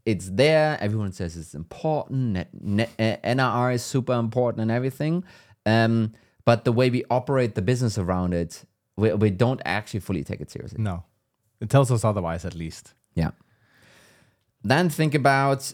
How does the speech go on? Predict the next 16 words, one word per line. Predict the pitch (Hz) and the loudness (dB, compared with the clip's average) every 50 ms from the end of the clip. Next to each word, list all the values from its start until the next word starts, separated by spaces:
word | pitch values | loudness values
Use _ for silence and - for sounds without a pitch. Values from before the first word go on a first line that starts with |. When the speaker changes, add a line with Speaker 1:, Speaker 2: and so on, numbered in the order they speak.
| - _ | -8 _
Speaker 1:
the | 113 113 104 | -2 -2 0
kind | - - 156 180 | 0 0 2 2
of | 170 135 | 2 0
software | - - - 147 165 160 - 190 170 | 0 2 2 2 2 2 0 0 0
that | 135 107 95 | 0 0 0
you're | 95 82 | 0 -2
buying. | 82 80 78 67 - - _ _ _ _ _ _ _ _ _ _ _ _ _ _ _ _ _ _ _ _ _ _ _ _ - | -2 -4 -4 -6 -10 -14 _ _ _ _ _ _ _ _ _ _ _ _ _ _ _ _ _ _ _ _ _ _ _ _ -4
Think | - - 147 170 160 | 0 0 0 2 2
about | 165 135 151 151 151 151 147 - - - _ _ _ - | 0 0 0 0 0 -2 -4 -6 -10 -16 _ _ _ 0
all | - 127 139 147 156 | 0 2 2 2 2
the | 170 160 | 0 -2
stuff | - - 156 139 131 117 117 123 - - - - - _ _ _ _ _ _ _ _ _ _ _ _ _ _ - | -2 -2 -2 0 0 0 -2 -4 -8 -16 -18 -20 -20 _ _ _ _ _ _ _ _ _ _ _ _ _ _ -2
that | 117 120 117 120 117 123 | 0 0 0 0 2 0
you're | 117 107 | 0 2
buying | 95 107 117 120 131 135 131 | 2 2 0 0 0 -2 -4
for | 123 - - 131 127 127 127 131 131 131 131 131 131 | -4 -2 -2 0 2 2 2 2 2 2 0 0 -2